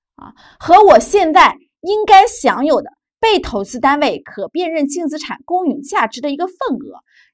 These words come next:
这两者呢，来进行一个比较，看谁高谁低，取什么？取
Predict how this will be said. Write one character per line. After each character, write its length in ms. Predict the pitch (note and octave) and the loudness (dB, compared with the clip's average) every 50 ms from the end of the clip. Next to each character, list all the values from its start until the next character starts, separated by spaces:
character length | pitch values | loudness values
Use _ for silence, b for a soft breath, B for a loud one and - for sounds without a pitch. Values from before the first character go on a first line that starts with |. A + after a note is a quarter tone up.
| _ _ | _ _
这 180 | - - D5 G4+ | 2 4 4 4
两 240 | C#4 G#3+ F3 B3+ C#4 | 4 2 2 0 -2
者 220 | C#4 B3+ E3+ - | -2 -2 -4 -6
呢， 80 | C#3 A#2 - _ _ _ | -8 -16 -20 _ _ _
来 180 | - A3+ A#3+ B3 | -2 -2 -2 0
进 160 | - F4+ D4+ | 0 -2 -4
行 220 | C#4+ B3 A3 A3+ | -4 -4 -6 -6
一 40 | B3+ | -6
个 80 | - F#4 | -6 -8
比 240 | F#4 - A3 E3 | -8 -8 -12 -12
较， 260 | - - - E4+ - - - _ _ _ _ _ _ _ _ _ | -10 -4 0 0 0 0 -2 _ _ _ _ _ _ _ _ _
看 180 | - - - - | -6 -6 -6 -6
谁 240 | - - - G#3+ | -4 -4 -4 -2
高 180 | A3+ D4+ D#4+ E4+ | 2 4 4 4
谁 220 | E4 - - A3+ | 2 0 -4 -6
低， 340 | A3+ - D4+ D#4 D4+ - - _ _ _ _ _ _ _ _ _ _ _ | -4 -2 -4 -4 -4 -6 -12 _ _ _ _ _ _ _ _ _ _ _
取 340 | - - - - C4+ A3 G3 | -14 -10 -6 -4 -4 -4 -4
什 160 | - - A3+ | -4 -4 -2
么？ 220 | A3 B3+ D4 - - - _ _ _ | 0 -2 -2 -4 -10 -20 _ _ _
取 240 | - - - C#4 C#4 | -12 -6 0 0 0